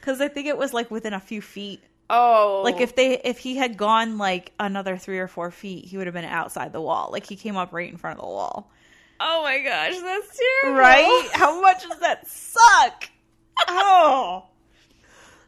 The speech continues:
Speaker 2: That's awful.
Speaker 1: He had to kick himself so hard. Anyway,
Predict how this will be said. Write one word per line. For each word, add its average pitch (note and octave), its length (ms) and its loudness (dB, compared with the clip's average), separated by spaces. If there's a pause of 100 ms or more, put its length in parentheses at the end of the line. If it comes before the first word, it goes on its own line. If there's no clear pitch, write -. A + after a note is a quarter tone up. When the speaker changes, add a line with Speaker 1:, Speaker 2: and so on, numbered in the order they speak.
Speaker 2:
That's E3+ 320 -16
awful. A#2+ 480 -14
Speaker 1:
He - 60 -14
had - 160 -12
to - 80 -12
kick D4+ 320 -12
himself C4+ 460 -12
so - 440 -10
hard. B3 680 -14 (1040)
Anyway, G#3 640 -6